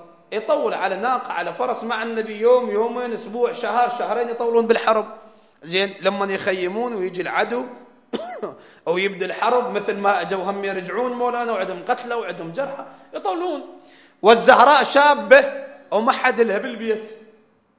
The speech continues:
قالت له: "أبا يا رسول الله، إذا خرجت فمن يكون الوكيل بعد علي بن أبي طالب؟ أنا أريد أشتري شيء، أريد أطلع كذا، هذه محتاجة شيء من خارج البيت،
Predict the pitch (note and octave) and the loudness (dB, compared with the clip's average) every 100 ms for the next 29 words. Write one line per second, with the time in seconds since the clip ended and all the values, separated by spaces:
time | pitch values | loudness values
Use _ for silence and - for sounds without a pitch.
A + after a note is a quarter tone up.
0 | _ _ C3+ F#3+ G#3+ G#3+ G3+ A3 A3 A3 | _ _ -8 -6 -6 -8 -8 -6 -4 -4
1 | B3 A#3 - G3 F3+ F3 F#3 G#3+ - - | -4 -6 -8 -6 -6 -4 -6 -6 -18 -20
2 | _ _ _ _ F#3+ A3 G#3 F#3 A3 A#3+ | _ _ _ _ -4 0 0 2 2 2
3 | E3 - - _ _ _ - A#3 E4 D#4+ | -2 -14 -20 _ _ _ -6 -2 -2 -2
4 | B3 A3 A3+ A3 G3+ F#3+ F#3 - G3 F3 | -6 -6 -8 -6 -4 -4 -4 -6 -12 -12
5 | D#3 C#3+ - - - F#3+ - F3+ E3+ F#3 | -12 -14 -20 -20 0 0 2 0 2 2
6 | F3+ E3+ E3 E3+ D3+ D#3 D3+ C3+ C3+ C3+ | 0 -4 -6 -6 -6 -8 -8 -8 -8 -10
7 | - B3 A#3 F#3+ F3+ - C#3+ F3 E3+ E3 | -6 -4 -2 -4 -8 -12 -12 -10 -10 -12
8 | E3+ D#3+ - F3 F3 F3 C#3+ D3 D3 E3 | -12 -14 -10 -8 -6 -8 -10 -10 -10 -12
9 | - F3 E3+ - E3+ E3+ E3+ D#3+ E3+ E3+ | -10 -8 -8 -8 -10 -8 -6 -6 -8 -12
10 | E3+ - - A#3+ G3+ E3 A3+ G3+ E3+ G3+ | -14 -12 -8 -8 -8 -8 -8 -8 -10 -8
11 | G#3+ E3+ F3 E3+ F3+ F3+ | -8 -8 -10 -8 -8 -10